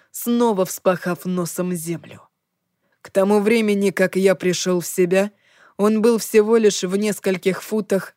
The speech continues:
от Сиены и Элки. Из моей груди вырвался рев, и я рывком сократил расстояние между нами.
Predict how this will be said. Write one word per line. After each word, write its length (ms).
от 160
Сиены 600
и 300
Элки. 480
Из 240
моей 360
груди 420
вырвался 640
рев, 380
и 100
я 200
рывком 560
сократил 640
расстояние 840
между 420
нами. 460